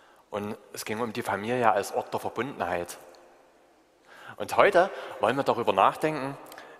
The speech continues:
wie Glaube oder vielleicht Jüngerschaft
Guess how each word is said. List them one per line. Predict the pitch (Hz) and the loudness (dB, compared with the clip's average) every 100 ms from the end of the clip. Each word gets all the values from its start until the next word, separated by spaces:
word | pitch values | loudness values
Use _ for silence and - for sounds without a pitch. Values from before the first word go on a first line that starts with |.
| - | -10
wie | 110 113 110 104 104 - - | -2 4 6 4 0 -6 -2
Glaube | - 101 175 160 | 4 4 4 2
oder | 113 107 104 - - | 2 2 2 0 -2
vielleicht | 95 95 - | 0 0 0
Jüngerschaft | 110 208 - 147 - - | -2 -2 0 -2 -4 -10